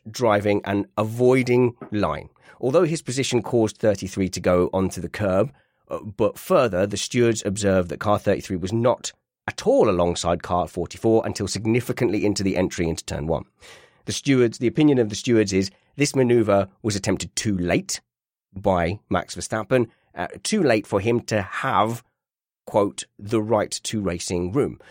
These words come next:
Whilst car forty-four could have steered further from the curb to avoid the incidents, the stewards determined the position was reasonable and therefore find that thirty-three was predominantly to blame,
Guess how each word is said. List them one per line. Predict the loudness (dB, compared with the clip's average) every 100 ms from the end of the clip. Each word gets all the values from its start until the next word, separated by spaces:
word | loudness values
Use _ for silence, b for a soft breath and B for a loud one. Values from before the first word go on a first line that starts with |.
| b b
Whilst | 0 0
car | 0 0
forty-four | -2 -4 -2 0
could | -2
have | -4
steered | -2 -2
further | 0 0 0
from | -2 -4
the |
curb | 0 2 0 0
to | -4
avoid | 0 0 0
the | -2
incidents, | -2 0 -2 -2
the | -6 -6
stewards | -4 0 0 0
determined | -4 0 2 0 b b
the | -8
position | -4 -2 -2 -2
was | -4
reasonable | -2 2 4 2 2 2 0 b b b -4
and | 0
therefore | 2 2 -2
find | 0 0 2
that | 2 2 -2 _
thirty-three | 0 0 0 -6 -6
was | -6 -8
predominantly | -6 -2 0 0 -4 -6 -8
to | -6
blame, | -4 -2 -4